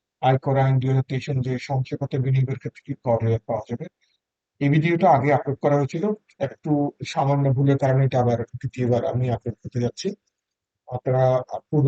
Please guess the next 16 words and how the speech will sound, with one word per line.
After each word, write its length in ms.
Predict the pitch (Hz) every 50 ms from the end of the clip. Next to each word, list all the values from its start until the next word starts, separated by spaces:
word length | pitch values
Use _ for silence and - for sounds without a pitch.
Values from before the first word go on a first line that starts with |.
| 139 131
ভিডিওটা 340 | 135 139 135 139 135 143 135
যারা 220 | 123 131 123 127
দেখেছেন 320 | 123 123 - 131 - 196 190
তারা 160 | - 131 127
কর্মসংযোগ 480 | - - 123 123 - - 123 113 117 -
দৃষ্টিতে 360 | 117 - - - 127 117 107
দেখবেন। 360 | - 226 - _ - - - _ _ _ _ _ _ _ _ _ _ _ _ _ _ _ _ _ _ _ _ _ _ _ _ _ _ _ _ _ _ _ _ _ -
আহ, 180 | 143 139 135
সঞ্চয়পত্র 480 | - - 175 180 175 196 190 196 - 202 160
বিনিয়োগের 460 | 143 160 165 160 156 151 147 151 151
ক্ষেত্রে 320 | - 160 - - - 143 131 127 131 147 175 196 - -
আয়কর 340 | - 139 139 135 - 139 139
আইন 100 | 139 135
দুই 120 | 135 143
হাজার 160 | 143 147 147
তেইশে 420 | - - 147 139 - - - 151